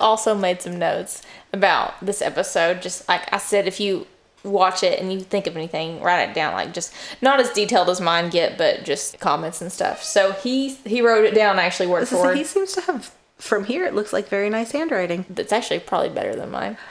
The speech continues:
Speaker 2: Nate's is better than mine. I have very
Speaker 1: I have very scribbly.
Speaker 2: scrawly, yeah.
Speaker 1: Yeah. He wrote down "legend on the D floor," and then
Speaker 2: All right.
Speaker 1: Gail immediately says "shaboink."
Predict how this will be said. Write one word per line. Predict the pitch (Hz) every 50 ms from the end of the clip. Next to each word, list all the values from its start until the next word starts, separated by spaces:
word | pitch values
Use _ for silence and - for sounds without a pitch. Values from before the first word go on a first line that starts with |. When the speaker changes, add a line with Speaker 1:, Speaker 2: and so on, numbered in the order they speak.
| - -
Speaker 2:
Nate's | 190 190 185 214 220 -
is | 165
better | 165 - 143 135 - -
than | - 156 151
mine. | 131 120 - - 165 - -
I | - 170 190
have | 190 185 160 156 156 - - - - _ _ _ _ _ _ _ - -
very | 139 139 131 123 120 - 151 165 - - _ -
Speaker 1:
I | - 196
have | 190 190 -
very | 180 156 180
scribbly. | 180 - - - 196
Speaker 2:
scrawly, | 175 160 175 - - - 147 139 143 139 - -
yeah. | 127 107 104 107 101
Speaker 1:
Yeah. | - 165 - - 196 - - _ _ _ -
He | 247 254
wrote | 240 247 254 208 196
down | 226 220 214 208 202 202 202 208 - -
"legend | - 208 214 220 214 214 208
on | 208 208 202
the | 202 196
D | 185 202 208 208 202
floor," | - - 170 165 - - 226 202 202 - -
and | - 226 233
then | 247 247
Speaker 2:
All | 240
right. | 226
Speaker 1:
Gail | 226 233 240 240 233 226 226 220 - - - -
immediately | 220 220 220 214 208 131 127 202
says | 202 - 190 190 190 190 - - - -
"shaboink." | - - 208 190 180 - 85 82 -